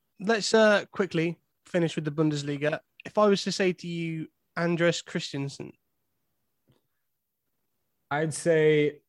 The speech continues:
Speaker 2: solid, but would he really get into that starting eleven at Bayern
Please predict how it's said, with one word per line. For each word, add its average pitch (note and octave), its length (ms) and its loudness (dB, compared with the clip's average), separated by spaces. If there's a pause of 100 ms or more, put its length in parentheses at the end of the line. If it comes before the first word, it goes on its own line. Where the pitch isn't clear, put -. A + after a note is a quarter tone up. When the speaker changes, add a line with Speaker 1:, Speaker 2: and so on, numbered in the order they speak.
Speaker 2:
solid, B2 840 4 (1600)
but A#2+ 280 2 (1200)
would D#3 340 6
he E3 220 0
really B2+ 640 2
get A2+ 200 -2
into G#2+ 220 -4
that G2+ 180 -2
starting G#2 360 -2
eleven G2 320 -2
at F2+ 100 -10
Bayern D#2 380 -6